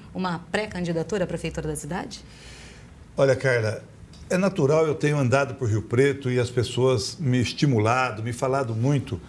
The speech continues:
Speaker 2: eh, e me motivado a essa disputa. Eu aprendi com Ulisses Guimarães lá atrás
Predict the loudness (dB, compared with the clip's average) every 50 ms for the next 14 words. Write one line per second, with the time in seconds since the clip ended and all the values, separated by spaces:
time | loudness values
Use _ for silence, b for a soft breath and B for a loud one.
0 | B B B B B B B B 0 2 4 4 4 4 6 6 6 6 6 4
1 | 4 2 0 0 2 4 2 2 2 0 -2 -2 0 2 2 2 0 0 0 0
2 | 0 0 -2 -4 -4 -4 -4 -4 -2 -4 -4 0 2 2 4 4 2 0 0 0
3 | -2 0 0 2 2 2 2 2 0 -2 -2 0 0 0 0 0 -2 -4 -2 -2
4 | -2 0 0 0 0 0 0 -2 -2 -2 -2 0 0 2 2 2 0 -2 -6 -10